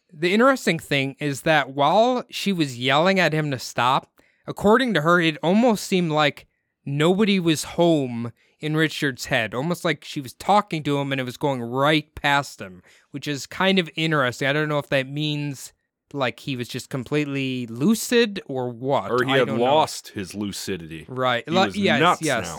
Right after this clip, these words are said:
Speaker 1: yes.
Speaker 2: Yeah.
Speaker 1: After the fifteen minutes, the two men returned to the apartment and corralled Richard, informing him that he had to leave.
Speaker 2: Mm-hmm.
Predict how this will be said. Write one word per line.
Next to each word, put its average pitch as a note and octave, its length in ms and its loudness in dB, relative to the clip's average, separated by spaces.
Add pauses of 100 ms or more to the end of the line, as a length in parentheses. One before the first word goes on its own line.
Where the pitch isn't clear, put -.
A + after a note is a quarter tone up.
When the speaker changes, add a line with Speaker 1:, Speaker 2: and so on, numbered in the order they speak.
Speaker 1:
yes. A#2 300 -2
Speaker 2:
Yeah. G2+ 200 -4 (460)
Speaker 1:
After G3+ 400 0
the D#3+ 160 -2
fifteen D3 520 -4
minutes, C#3 400 -4
the D#3 120 -2
two - 240 2
men A3 280 6
returned G#3+ 400 2
to C4 120 0
the G#3 120 2
apartment D3+ 500 0
and D#3+ 100 -4
corralled E3+ 520 2
Richard, C#3+ 580 -2 (300)
informing F#3+ 560 2
him D3 260 -2 (220)
that B2+ 120 -6
he C#3 180 -8
had F3 340 2
to F#3 100 2
leave. D3 320 -2
Speaker 2:
Mm-hmm. F#2 240 -8